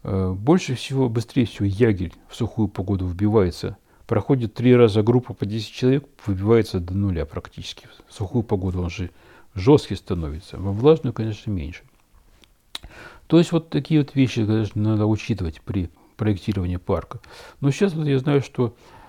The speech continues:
э, Институт биологических пр-, проблем Севера, они продвигают идею национального парка,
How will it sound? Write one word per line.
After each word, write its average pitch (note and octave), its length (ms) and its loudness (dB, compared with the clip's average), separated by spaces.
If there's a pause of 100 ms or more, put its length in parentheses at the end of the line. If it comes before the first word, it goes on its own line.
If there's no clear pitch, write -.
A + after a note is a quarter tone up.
(300)
э, G2 300 -4
Институт A#2+ 480 -2
биологических A2 580 -4
пр-, A2 380 -8
проблем A#2+ 400 0
Севера, B2 380 0
они A2 180 0
продвигают A2 600 0
идею G#2 340 0
национального G#2+ 560 -2
парка, - 440 0